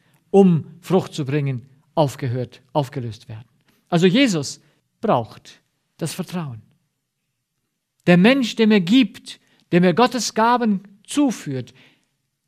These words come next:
der muss diese ja nehmen. Und er nimmt sie durchs Vertrauen.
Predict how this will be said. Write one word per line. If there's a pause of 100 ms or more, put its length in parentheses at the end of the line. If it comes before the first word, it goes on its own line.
(500)
der
muss
diese
ja (140)
nehmen. (320)
Und
er
nimmt
sie
durchs (480)
Vertrauen.